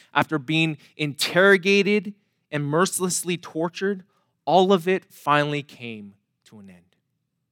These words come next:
On the gray dawn of an April day in nineteen forty-five, in the Nazi camp of Flossenbürg, Bonhoeffer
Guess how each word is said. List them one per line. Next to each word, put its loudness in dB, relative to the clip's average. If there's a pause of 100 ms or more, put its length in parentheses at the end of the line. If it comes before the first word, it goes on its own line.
(2000)
On -16
the -10
gray -2
dawn -2
of -10
an -8 (220)
April -8
day -2
in -6
nineteen -8
forty-five, -6 (920)
in -12
the -6
Nazi -4
camp -12
of -10
Flossenbürg, -6 (680)
Bonhoeffer -6